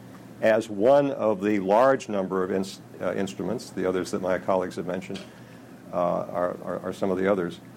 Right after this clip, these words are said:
that must also be used. Um, so, yes, there's a, there's a discussion to be had here about the, the role of military force. Military force does have a role,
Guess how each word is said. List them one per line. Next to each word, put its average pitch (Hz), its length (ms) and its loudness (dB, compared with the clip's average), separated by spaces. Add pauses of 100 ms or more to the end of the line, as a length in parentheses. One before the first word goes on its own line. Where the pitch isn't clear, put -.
(520)
that 117 140 4
must 123 200 4
also 113 280 4
be 78 140 -8
used. 80 300 -10 (420)
Um, 87 420 -2 (240)
so, 110 480 2 (880)
yes, 120 320 2
there's 101 340 0
a, 92 340 2 (440)
there's 101 320 -2
a 95 40 -4
discussion 123 540 2
to 107 60 -4
be 104 140 -2
had 127 340 4
here 107 200 0
about 98 280 2
the, 104 180 -4
the 98 200 -6
role 107 220 2
of 98 60 0
military 101 440 2
force. 107 340 0
Military 101 420 0
force 95 300 0
does 120 260 0
have 95 140 0
a 90 40 0
role, 87 360 0